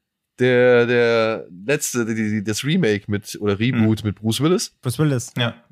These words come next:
Speaker 1: Da hat ja Wolfgang M. Schmidt, äh, den entscheidenden Faktor wohl in diesem Film entdeckt, den <laughs> kaum ein anderer gesehen hat. Nämlich
Speaker 2: Okay.
Speaker 1: gibt es irgendwann wohl eine Szene, da liegt jemand im Krankenhaus und die Tochter von Bruce Willis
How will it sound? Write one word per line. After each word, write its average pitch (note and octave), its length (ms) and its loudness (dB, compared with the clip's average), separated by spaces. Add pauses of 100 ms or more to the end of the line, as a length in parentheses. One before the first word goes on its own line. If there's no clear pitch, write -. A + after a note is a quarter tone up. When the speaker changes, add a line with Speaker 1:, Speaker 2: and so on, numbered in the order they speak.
Speaker 1:
Da C3+ 160 -2
hat G#3 160 -6
ja C#3 140 2
Wolfgang E3+ 340 -2
M. C#3 140 -2
Schmidt, - 500 -4
äh, A2 480 0 (240)
den A2+ 100 -2
entscheidenden A#2 560 2
Faktor G#2+ 380 -2
wohl G#2 180 2
in G#2 140 -4
diesem G#2+ 160 -6
Film A#2+ 220 -2
entdeckt, A2+ 360 -6
den A2+ 280 -4
<laughs> - 60 -20
kaum D#3+ 280 -2
ein D#3+ 100 0
anderer E3+ 300 0
gesehen B2 300 0
hat. F3 180 -2 (420)
Nämlich B2+ 440 2 (240)
Speaker 2:
Okay. - 80 -20
Speaker 1:
gibt C#3 240 -8
es C#3 100 -6
irgendwann C#3 400 -2
wohl C3+ 100 -2
eine C3+ 80 -4
Szene, C#3 280 -4
da A#2 80 -4
liegt B2+ 180 -8
jemand A2+ 220 -8
im G#2 80 -10
Krankenhaus D#3 600 -6
und A2 100 -8
die G#2 80 -6
Tochter D3+ 280 -8
von A2+ 160 -10
Bruce - 260 -10
Willis E3+ 360 -8